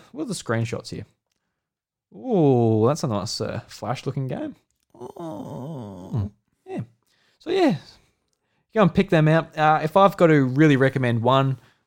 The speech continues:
Speaker 1: I've only played one, so it's gonna be <laughs> Cyber Shadow. Uh, absolutely fantastic game. Definitely go and pick it up.
Speaker 2: Mm.
Speaker 1: Published by Yacht Club Games.
Speaker 2: Yacht Club.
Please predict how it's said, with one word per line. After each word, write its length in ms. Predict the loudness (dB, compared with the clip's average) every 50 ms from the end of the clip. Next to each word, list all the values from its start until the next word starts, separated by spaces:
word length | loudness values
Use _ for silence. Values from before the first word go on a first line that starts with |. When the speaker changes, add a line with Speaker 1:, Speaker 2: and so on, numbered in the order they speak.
| _ -12
Speaker 1:
I've 100 | -4 -2
only 140 | -2 -2 -2
played 320 | -2 2 2 2 2 2
one, 140 | -2 -4 -4
so 120 | -4 -4 -4
it's 80 | -4
gonna 140 | -4 -4 -4
be 120 | -2 -4
<laughs> 580 | -6 -8 -12 -16 -18 -20 -20 _ _ _ -14 -6
Cyber 680 | -4 -4 -2 -2 0 4 8 8 8 8 6 4 0
Shadow. 400 | 2 2 2 2 2 0 -2 -4 -4 -6 -10 -20 _ -20 -20 _ _ -18 -16 -14 -12 -12 -12 -14 -14 -14 -8 -4
Uh, 260 | -4 -2 -2 -4 -6 -6 -4
absolutely 300 | -2 -2 0 -2 -2 0
fantastic 480 | 0 2 2 2 2 2 0 0 -2 -2
game. 240 | -2 -2 -2 -2 -4
Definitely 300 | -4 -4 -2 -2 -2 -2
go 60 | -2
and 60 | -2 -4
pick 100 | -4 -6
it 60 | -6
up. 180 | -6 -8 -10 _ _ _ _ _ _ _ _ _ _ _ _ _ _ _ _ _ _ _ _ _ _ _ _ -12
Speaker 2:
Mm. 160 | -10 -10 -10 -12 -14 _ _ _ _ _ _ _ -4
Speaker 1:
Published 320 | -2 0 0 0 0 0
by 220 | 2 4 4 4
Yacht 340 | 2 0 0 0 0 0 -2
Club 280 | -2 -2 -2 -2 -2 -4
Games. 400 | -6 -6 -6 -6 -8 -10 -12 -14 _ -20 -20 _ _ _ _ _ _ _ _ _ _ _ _ _ _ _ _ _ _ _ _ _ _ _ _ _ _ _ _ _ _ _ _ _ _ _ _ _ _ _ _ _ _ _ _ _ _ _ _ _ _ _ _ _ -20
Speaker 2:
Yacht 120 | -20 -20 _
Club. 120 | -20 _